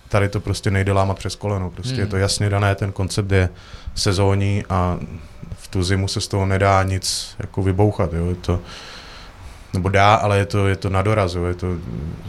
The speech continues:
Speaker 1: je to špatně, no, je to,
Speaker 2: Hmm.
Speaker 1: takže, takže sezóna je tam pěkná,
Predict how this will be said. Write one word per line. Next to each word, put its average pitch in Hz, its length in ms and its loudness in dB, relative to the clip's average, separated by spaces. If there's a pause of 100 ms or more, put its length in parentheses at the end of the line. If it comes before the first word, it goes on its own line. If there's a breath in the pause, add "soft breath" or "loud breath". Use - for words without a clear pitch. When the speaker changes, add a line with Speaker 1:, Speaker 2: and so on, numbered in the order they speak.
(140)
Speaker 1:
je - 60 -6
to 107 60 2
špatně, 90 420 2
no, 80 80 0 (120)
je 82 60 -2 (160)
to, - 140 -6
Speaker 2:
Hmm. 110 280 0 (400 loud breath)
Speaker 1:
takže, 87 580 2 (560 loud breath)
takže 98 200 2
sezóna 113 400 2
je 117 60 2
tam 117 160 0
pěkná, 110 520 0